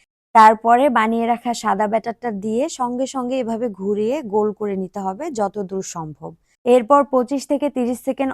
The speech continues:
অপেক্ষা করব, তারপরে খিরসা নিয়ে এভাবে লম্বালম্বিভাবে দিয়ে দিব।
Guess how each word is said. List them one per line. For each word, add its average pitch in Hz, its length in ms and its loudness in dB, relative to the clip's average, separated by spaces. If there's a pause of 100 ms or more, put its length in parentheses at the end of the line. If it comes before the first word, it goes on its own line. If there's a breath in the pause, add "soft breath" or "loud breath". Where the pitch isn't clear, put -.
(100)
অপেক্ষা 240 360 -4 (120)
করব, 262 220 -2 (260)
তারপরে 240 420 0 (100)
খিরসা 240 440 -4
নিয়ে 247 260 -4 (140)
এভাবে 233 240 -2 (100)
লম্বালম্বিভাবে 220 920 -2
দিয়ে 202 260 0
দিব। 151 220 -12